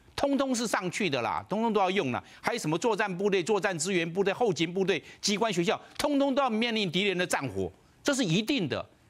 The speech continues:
所以我认为不要去粉饰太平，粉饰太平这有点骗人、骗选-，骗人家、骗选民。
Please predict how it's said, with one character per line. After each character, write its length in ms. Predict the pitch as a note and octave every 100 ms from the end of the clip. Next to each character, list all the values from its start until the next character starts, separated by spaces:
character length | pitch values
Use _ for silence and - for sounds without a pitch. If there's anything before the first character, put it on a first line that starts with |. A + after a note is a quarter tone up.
| _
所 140 | -
以 20 | B3
我 80 |
认 280 | F3 B3 A#3+
为 100 | D#3+
不 140 | C3 G3+
要 180 | A#3
去 160 | - C#3+
粉 320 | A2+ - G2
饰 120 | G2 G#2
太 220 | G#2+ E2
平， 180 | - - - - - -
粉 100 | -
饰 80 | F#3+
太 120 | G#3
平 160 | D3 D#3
这 100 | F#3+
有 100 | C#3+
点 140 | C3
骗 160 | - C#3
人、 100 | A#2
骗 160 | G#3 C3
选-， 200 | G2+ A2+ - -
骗 120 | G#3+
人 180 | B2 B2+
家、 100 | E3
骗 200 | - D3
选 120 |
民。 80 | A#2+